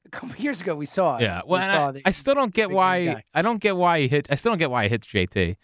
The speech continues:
Speaker 2: Like, he hit J T, and I just, 'cause it, it was definitely intentional, and I was trying to go through my old, uh, unwritten rules and figuring out why. I guess it was because, uh, <laughs> so he talked to Soto after, uh,
Speaker 1: I,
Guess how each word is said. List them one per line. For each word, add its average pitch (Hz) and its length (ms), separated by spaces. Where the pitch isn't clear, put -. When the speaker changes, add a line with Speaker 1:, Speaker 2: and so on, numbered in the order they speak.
Speaker 2:
Like, 107 160
he 127 100
hit 147 160
J 120 160
T, 98 400
and 92 680
I 101 100
just, 104 220
'cause 127 200
it, 127 100
it 127 60
was 131 160
definitely 139 300
intentional, 92 600
and 101 180
I 98 80
was 95 80
trying 113 200
to 104 60
go 98 140
through 104 180
my 92 180
old, 90 220
uh, 90 280
unwritten 107 400
rules 95 300
and 90 80
figuring 92 340
out 87 160
why. 95 240
I 95 60
guess 123 180
it 139 40
was 117 100
because, 113 460
uh, 92 520
<laughs> - 60
so 131 240
he 139 160
talked 123 300
to 131 80
Soto 135 560
after, 110 460
uh, 104 180
Speaker 1:
I, 160 140